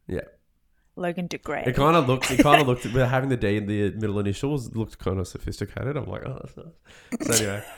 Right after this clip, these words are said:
Speaker 1: I, uh, <laughs> so I need to have a,
Speaker 2: I
Speaker 1: um,
Speaker 2: believe you're using your middle name. That's weird. Like the, you just never,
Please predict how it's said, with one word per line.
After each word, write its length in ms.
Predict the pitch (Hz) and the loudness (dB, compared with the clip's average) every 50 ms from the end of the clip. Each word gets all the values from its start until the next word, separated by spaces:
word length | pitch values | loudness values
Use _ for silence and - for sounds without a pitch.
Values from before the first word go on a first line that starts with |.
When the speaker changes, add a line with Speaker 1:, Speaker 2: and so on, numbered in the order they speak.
| - - - | -10 -2 0
Speaker 1:
I, 100 | - 123 | 2 2
uh, 920 | 117 117 117 - - 180 - - 254 - - - 269 269 - 240 202 - - - - _ - - - - | 2 2 0 0 2 2 2 4 4 2 2 2 0 0 2 0 -2 -2 -4 -12 -20 _ -20 -20 -20 -20
<laughs> 400 | - - - - - - - - | -20 -20 -20 -20 -18 -14 -12 -4
so 160 | - - 147 123 | 0 2 4 6
I 100 | 139 147 | 6 6
need 120 | 139 143 143 | 6 6 4
to 100 | 143 139 | 2 0
have 180 | 139 151 139 135 | -2 -2 0 0
a, 40 | |
Speaker 2:
I 120 | 131 123 123 | 2 2 2
Speaker 1:
um, 180 | 113 113 110 | 2 2 2
Speaker 2:
believe 160 | - 311 440 453 | 4 4 4 6
you're 100 | 440 415 | 6 4
using 360 | 285 214 202 208 175 185 175 165 | 6 6 4 0 0 0 -4 -4
your 100 | 156 151 | -6 -6
middle 200 | 147 147 180 254 | -6 -6 -4 -4
name. 280 | 330 254 139 131 139 - | -2 -2 -4 -4 -6 -8
That's 260 | 151 196 - - - | -10 -10 -12 -12 -16
weird. 340 | 143 143 - 160 190 196 - _ _ _ - | -18 -20 -18 -18 -18 -18 -18 _ _ _ -14
Like 140 | 175 175 170 | -12 -10 -6
the, 320 | 185 170 165 156 139 - - - _ _ _ _ _ _ _ _ _ _ _ _ _ _ _ _ _ _ - | -4 -2 -2 -2 -2 -6 -8 -14 _ _ _ _ _ _ _ _ _ _ _ _ _ _ _ _ _ _ -16
you 160 | - 190 185 175 | -12 -10 -10 -10
just 220 | - 185 - - | -10 -12 -12 -10
never, 300 | 185 175 175 170 160 - | -12 -12 -12 -14 -14 -16